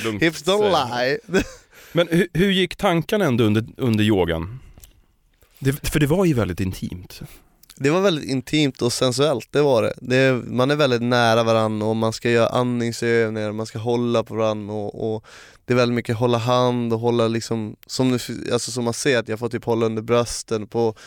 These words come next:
Speaker 2: liksom på magen och, och så här. Det blir ju väldigt, väldigt intimt. Det blir det ju. Och,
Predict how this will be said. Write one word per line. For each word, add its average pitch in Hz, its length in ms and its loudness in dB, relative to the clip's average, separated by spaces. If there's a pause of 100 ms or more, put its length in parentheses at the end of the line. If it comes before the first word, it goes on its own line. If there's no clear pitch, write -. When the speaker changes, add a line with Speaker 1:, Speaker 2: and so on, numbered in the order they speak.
(220)
Speaker 2:
liksom 113 260 -4
på 117 80 -12
magen 120 760 2
och, 110 180 -2
och 113 100 -6
så 123 60 0
här. 123 80 4
Det 123 160 0
blir 131 300 0
ju 190 160 2
väldigt, 107 520 0
väldigt 98 580 -2 (840)
intimt. 117 720 -4
Det 123 160 -4
blir 143 240 4
det 143 60 2
ju. 107 140 2
Och, - 540 -8